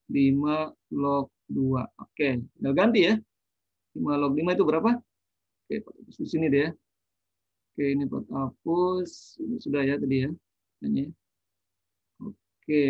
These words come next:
berarti kita tahu bahwa kalau seandainya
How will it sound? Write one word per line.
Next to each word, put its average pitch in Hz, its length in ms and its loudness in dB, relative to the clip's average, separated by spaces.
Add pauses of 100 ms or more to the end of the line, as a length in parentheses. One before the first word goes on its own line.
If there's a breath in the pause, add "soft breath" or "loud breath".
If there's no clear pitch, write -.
berarti 139 560 0
kita 156 240 -2
tahu 156 320 0
bahwa 139 500 2 (1040)
kalau 143 400 0
seandainya 147 1040 2